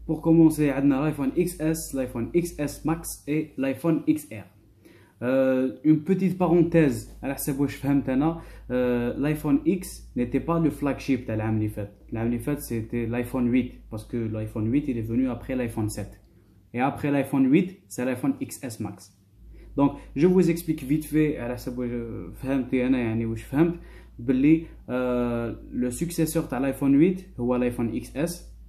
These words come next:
et l'iPhone X S كلي هو l'iPhone neuf. Et l'iPhone X S Max هو l'iPhone, euh, neuf Plus, par exemple.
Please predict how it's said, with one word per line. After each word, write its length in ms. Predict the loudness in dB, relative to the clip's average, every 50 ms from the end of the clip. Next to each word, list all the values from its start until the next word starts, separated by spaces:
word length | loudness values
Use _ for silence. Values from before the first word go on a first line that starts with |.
| -18 -10 -4
et 220 | -2 0 0 0
l'iPhone 380 | 0 0 -2 -2 0 0 -2 -2
X 200 | -2 -6 -6 -6
S 140 | -6 -6 -6
كلي 280 | -4 0 2 2 2
هو 180 | 2 2 2 2
l'iPhone 480 | 2 2 0 -2 -2 -2 0 0 2 0
neuf. 160 | 0 -2 -6 -12 -20 -20 _ _ _ -20 _ _ _ _ _ _ _ _ -6
Et 100 | -4 -2
l'iPhone 340 | -2 -2 -2 -2 -2 -2 -2
X 180 | -4 -8 -10 -10
S 220 | -12 -12 -8 -2 0
Max 420 | 0 0 0 -4 -10 -12 -14 -20 _ _ -8
هو 240 | -2 0 2 2 4
l'iPhone, 520 | 2 2 0 -2 -2 -2 0 2 4 4 2
euh, 160 | 2 2 2
neuf 260 | 2 2 2 0 -6
Plus, 420 | -6 -6 -6 -6 -8 -12 -20 _ _ _ _
par 140 | -8 -6 -4
exemple. 340 | -4 -4 -6 -8 -12 -14